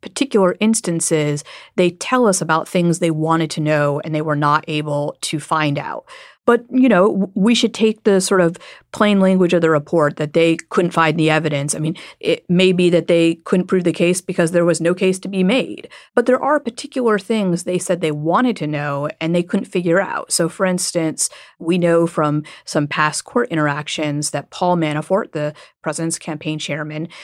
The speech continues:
shared internal polling data with this Russian employee who the F B I has assessed to have ties to Russian intelligence. They say in the report that at the end of the day, they could not conclusively figure out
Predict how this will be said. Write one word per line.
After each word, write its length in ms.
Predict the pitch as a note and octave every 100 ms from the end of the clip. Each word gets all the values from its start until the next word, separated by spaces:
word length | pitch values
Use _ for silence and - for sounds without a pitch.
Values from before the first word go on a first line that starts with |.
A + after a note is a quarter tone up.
| -
shared 640 | - - F3 E3+ E3+ F3 -
internal 540 | F#3+ F#3+ F#3+ F3+ F3+
polling 440 | - G#3 G3+ D#3+
data 380 | D3 C#3+ D3 C#3+
with 200 | D3+ D3+
this 240 | D3+ C#3+ -
Russian 360 | D#3+ E3+ F3
employee 800 | D#3+ D3+ - D#3+ D#3 C3+ B2 - - - -
who 360 | - E3+ D#3 D3+
the 160 | E3 E3+
F 120 | D#3
B 80 | E3+
I 160 | D3+ D#3
has 100 | D#3+
assessed 460 | D3 D#3 C#3+ -
to 100 | D3+
have 240 | C#3+ D3 D3
ties 420 | D#3+ C#3+ C#3+ C#3+
to 80 | D3+
Russian 320 | C#3 - D3+
intelligence. 840 | C#3+ - D3+ C#3+ C#3+ - - - - - - -
They 180 | F3+ G#3
say 320 | G#3 A3+ G#3
in 100 | G#3+
the 100 | G#3
report 480 | G3+ F#3+ F3+ F#3 -
that 200 | F3 E3+ F3
at 140 | E3+
the 120 | F#3
end 140 | F3+ F3
of 80 |
the 60 | F#3+
day, 400 | F3 D#3 D#3+ F3+ - - -
they 160 | F3+
could 280 | F#3 - G#3+
not 300 | F#3+ F#3+ G3+
conclusively 840 | - F#3+ - G3 - F#3+ F3 F3
figure 440 | E3+ - F3 F#3 D#3+
out 320 | D#3 E3+